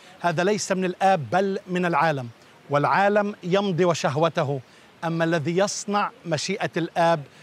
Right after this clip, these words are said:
يثبت إلى الأبد. بتحب يسوع؟ بتلازم يسوع. على فكرة، المسيح يطالب بالولاء الكامل والانتماء الكامل. المسيح يطالب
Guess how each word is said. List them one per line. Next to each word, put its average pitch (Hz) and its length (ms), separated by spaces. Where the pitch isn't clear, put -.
يثبت 156 500
إلى 147 340
الأبد. 165 460
بتحب 151 360
يسوع؟ 240 400
بتلازم 175 520
يسوع. 147 300
على 175 180
فكرة، 143 380
المسيح 165 800
يطالب 208 680
بالولاء 185 640
الكامل 175 560
والانتماء 190 880
الكامل. 165 520
المسيح 170 520
يطالب 214 640